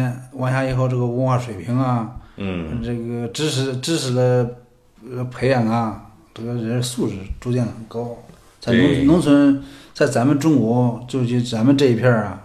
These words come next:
Speaker 2: 嗯。
Speaker 1: 这个农村人很好管理。嗯，但是这个，你比方种地，现在机械化程度也很高了。嗯，你浇个地啊，
Speaker 2: 对。
Speaker 1: 插卡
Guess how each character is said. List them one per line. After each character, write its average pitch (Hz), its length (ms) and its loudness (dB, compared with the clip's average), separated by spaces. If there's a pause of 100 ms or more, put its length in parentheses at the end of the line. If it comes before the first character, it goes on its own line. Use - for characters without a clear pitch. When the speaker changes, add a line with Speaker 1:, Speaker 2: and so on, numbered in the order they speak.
Speaker 2:
嗯。 101 120 0
Speaker 1:
这 117 60 2
个 113 140 2
农 120 120 0
村 113 200 0
人 107 200 -4
很 123 200 0
好 131 100 4
管 113 220 0
理。 107 60 0 (1120)
嗯， 117 380 -4
但 120 140 -4
是 127 140 0
这 123 60 0
个， 127 320 0
你 135 120 0
比 139 80 0
方 139 140 2
种 147 160 2
地， 156 200 8
现 139 160 2
在 135 260 4
机 147 220 -2
械 147 80 4
化 143 160 4
程 131 160 0
度 139 120 6
也 135 80 4
很 127 160 0
高 113 160 0
了。 - 320 -4 (1160)
嗯， 117 280 -8 (100)
你 123 140 -8
浇 131 220 0
个 135 140 0
地 135 260 -2
啊， 120 400 0 (260)
Speaker 2:
对。 85 520 -4 (320)
Speaker 1:
插 - 160 2
卡 120 640 0